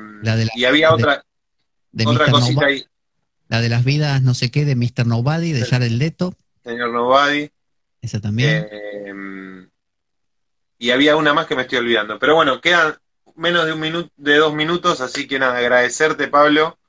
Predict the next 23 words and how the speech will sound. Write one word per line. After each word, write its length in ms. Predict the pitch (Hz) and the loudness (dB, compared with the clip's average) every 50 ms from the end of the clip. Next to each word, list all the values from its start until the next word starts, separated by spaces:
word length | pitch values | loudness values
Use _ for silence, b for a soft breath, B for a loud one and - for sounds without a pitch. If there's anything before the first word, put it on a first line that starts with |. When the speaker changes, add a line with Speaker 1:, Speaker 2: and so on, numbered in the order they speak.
| _ _ _ _ _ _ _ _ _ _ _ _ _ _ _ - | _ _ _ _ _ _ _ _ _ _ _ _ _ _ _ 0
Speaker 2:
eh, 500 | 123 123 120 120 117 117 117 117 113 - | 2 4 4 4 4 4 4 2 0 -2
Speaker 1:
Ah, 100 | - 117 123 | -2 0 2
Speaker 2:
por 140 | 127 123 143 | 2 4 2
un 80 | 147 | 2
Speaker 1:
bueno. 140 | 143 139 139 | 0 0 0
Speaker 2:
encuentro 400 | 131 147 151 156 147 143 139 139 | 0 0 0 0 2 0 0 2
más, 240 | 160 170 175 165 - | 4 4 2 2 0
por 200 | - 139 131 113 | -2 -6 -4 -4
compartir 540 | 131 127 123 127 131 131 127 135 147 143 135 | -4 -4 -2 0 -2 -2 0 -2 -2 -2 0
más 440 | 139 143 143 143 - - - - _ _ | 2 2 2 0 -2 -8 -16 -18 _ _
para 260 | - 117 120 120 117 - | -4 -2 -2 -2 -2 -2
todos 340 | 135 139 135 131 127 - | 0 2 2 2 2 0
esto 600 | 127 123 - - 127 120 113 110 107 104 98 - _ _ _ _ _ _ _ _ _ _ _ _ | -4 -10 -10 -6 -2 -2 -2 -2 -2 -6 -8 -12 _ _ _ _ _ _ _ _ _ _ _ _
tan 220 | - 131 131 131 | -2 0 0 0
lindo, 300 | 135 143 143 143 135 123 | -2 -2 -2 0 0 0
¿no? 180 | 123 131 135 127 | 2 2 0 0
Que, 440 | 123 117 110 107 107 101 98 98 _ _ _ _ | -2 -2 -2 -2 -4 -8 -10 -14 _ _ _ _
que 120 | - 113 | -10 -10
es 120 | 113 - | -10 -10
un 80 | 123 117 | -10 -8
poco 220 | 117 120 113 123 | -6 -2 0 2
aprender 500 | 117 113 - 113 113 113 120 131 139 143 135 | 2 2 0 -2 -4 -2 0 0 0 0 0
y, 280 | 120 113 104 104 101 | -2 -4 -4 -8 -16